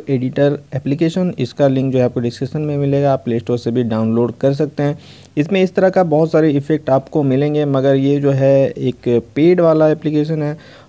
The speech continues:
और यहाँ आपको जो है subscription लेना पड़ेगा। Three डे, ए, का जो है free trial है, तो आप जो है मेरे recommend अगर मैं करूँ तो आप जो है free वाला कर सकते हैं। तो उसमें बैक जाके आपको free वाले में ही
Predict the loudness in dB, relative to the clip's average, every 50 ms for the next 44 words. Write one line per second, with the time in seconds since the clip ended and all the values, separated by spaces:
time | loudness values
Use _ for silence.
0 | _ 0 2 2 2 2 2 0 0 0 0 0 0 -2 -2 -4 -2 0 2 2
1 | 2 0 -2 -4 -8 -8 -6 -8 -8 -6 -6 -6 -4 -2 -2 0 0 0 0 -2
2 | -2 0 0 0 2 2 0 0 0 0 0 0 2 2 0 0 0 0 0 2
3 | 2 4 4 2 0 0 0 0 0 0 2 0 0 0 0 0 0 0 0 0
4 | 0 2 2 2 2 2 0 0 -2 -6 -14 -20 -20 _ _ _ 0 0 0 2
5 | 2 0 0 0 0 0 2 2 4 4 4 4 4 2 0 -4 -4 0 0 2
6 | 2 2 2 0 0 0 -2 -2 0 0 0 -2 -4 -4 -4 -4 -2 0 0 2
7 | 2 2 0 0 0 0 0 0 -2 0 0 0 0 0 0 -2 -2 -2 -4 -2
8 | 0 2 2 4 4 4 4 4 2 2 0 0 -2 -2 -2 -2 -6 -6 -6 -6
9 | -6 -4 -4 -4 -6 -4 -4 -4 -2 0 0 0 0 0 0 0 0 0 0 -2
10 | -2 -2 -4 -6 -8 -8 -10 -6 -2 0 0 2 2 2 2 0 0 0 0 0
11 | -2 -4 -4